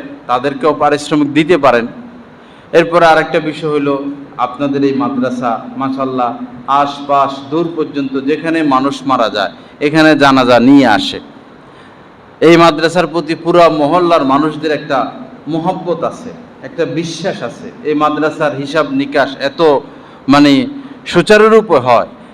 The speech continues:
পঞ্চাশ পয়সা এদিক সেদিক হেরফের হয় না। তো এ প্রায় সাত আটশোশো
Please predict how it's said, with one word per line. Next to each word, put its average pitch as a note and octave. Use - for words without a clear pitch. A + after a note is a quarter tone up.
পঞ্চাশ G3+
পয়সা F3+
এদিক D3
সেদিক D3+
হেরফের D3+
হয় G2
না। F#2
তো B2
এ C3
প্রায় C#3+
সাত C#3
আটশোশো C#3+